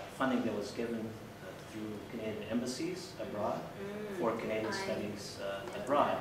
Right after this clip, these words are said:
Speaker 2: that, yeah.
Speaker 1: Uh, and that has a significant
Speaker 2: Yeah.
Speaker 1: impact as well. So, although the, uh, the intellectuals, the scholars are going in that direction, uh, transnational, more global perspective, uh,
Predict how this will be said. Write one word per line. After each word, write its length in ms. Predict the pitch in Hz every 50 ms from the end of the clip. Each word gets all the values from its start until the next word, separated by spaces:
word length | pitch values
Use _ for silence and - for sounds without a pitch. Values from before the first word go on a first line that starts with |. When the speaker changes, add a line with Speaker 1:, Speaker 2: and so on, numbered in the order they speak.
| - -
Speaker 2:
that, 40 | 175
yeah. 440 | 180 180 - - - - - - -
Speaker 1:
Uh, 320 | - 131 131 - - - 117
and 140 | 123 131 143
that 240 | 165 165 - 165 147
has 240 | 143 139 135 - 139
a 300 | 131 131 131 127 127 127
significant 460 | 127 127 127 - - 170 175 - 180 180
Speaker 2:
Yeah. 80 | 170
Speaker 1:
impact 280 | 170 170 - - - - - -
as 140 | - - -
well. 180 | 123 110 - -
So, 380 | - - 131 127 120 - - 113 - - - - - - - - - - - - - - - 127 - - -
although 320 | 120 120 123 143 151 147 143
the, 360 | 143 139 131 131 127 123 127 123 127 - - - - - 120
uh, 200 | 117 110 110 - - - - 120
the 40 | 117
intellectuals, 640 | 117 117 117 113 113 117 117 113 - 117 113 110 104
the 80 | 101
scholars 680 | - - - 113 110 110 110 110 113 110 110 110 - - - - 127
are 120 | 120 98 - - 107
going 200 | 104 107 104 107 107 - 95
in 180 | - 90 90 92
that 280 | 95 95 92 - - -
direction, 360 | 98 101 101 - - - 80 - 175 180 - - - - 98
uh, 200 | 98 95 92 90 - - - - - - - - - - - -
transnational, 640 | - 202 - - 226 208 - - - - 202 - 92 90 92 95 92
more 100 | 90 92 92 -
global 280 | 98 98 95 95 95 95 92 -
perspective, 480 | - - - - - - 76 - 135 - - - - - - - - - - - - -
uh, 240 | 110 110 107 107 104